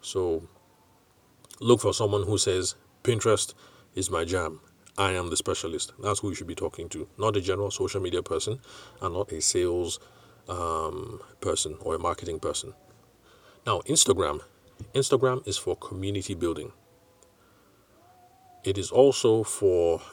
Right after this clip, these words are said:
uh, B two C business opportunities. That is business to consumer. That's the reason why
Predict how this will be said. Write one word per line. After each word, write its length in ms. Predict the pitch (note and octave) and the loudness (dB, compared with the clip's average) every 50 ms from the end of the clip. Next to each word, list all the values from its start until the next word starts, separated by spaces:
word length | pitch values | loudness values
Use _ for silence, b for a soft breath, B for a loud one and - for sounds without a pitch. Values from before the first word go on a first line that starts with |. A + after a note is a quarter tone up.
| - | -10
uh, 200 | G2 G2 F2 E2+ | -6 -4 -2 -2
B 160 | E2+ F2 G#2+ G2+ | -2 -2 -4 -4
two 140 | - F2+ | -4 -4
C 180 | - - G2+ F#2+ | -4 -4 -4 -4
business 400 | F2 F#2+ F2+ E2+ G2 F#2 - - | -4 -4 -4 -4 -4 -4 -4 -4
opportunities. 560 | E2+ - - - G2 F2+ E2 D#2+ E2 D#2+ D#2 | -6 -8 -6 -6 -6 -6 -6 -6 -8 -6 -2
That 160 | G2+ G#2 G2+ | -2 -2 -2
is 140 | F#2+ E2 E2+ | -2 -4 -6
business 520 | E2+ E2 G2+ F2+ F#2 G2+ F#2 F2 - - - | -4 -2 -2 0 0 0 -2 -2 -4 -6 -8
to 120 | - F2 | -8 -8
consumer. 500 | - - E2+ E2 E2 F2 E2+ E2 D#2+ D#2 - _ B B B B B B B B B B - | -6 -6 -6 -6 -6 -6 -6 -6 -6 -8 -12 _ B B B B B B B B B B 0
That's 220 | - A#2 A#2 - - | 2 2 2 2 2
the 80 | F#2+ | 0
reason 300 | F#2 G#2 G2+ G#2 A2 G2+ | 0 0 0 0 0 2
why 260 | F#2 F#2 F2+ F2+ F2 | 2 2 2 0 -2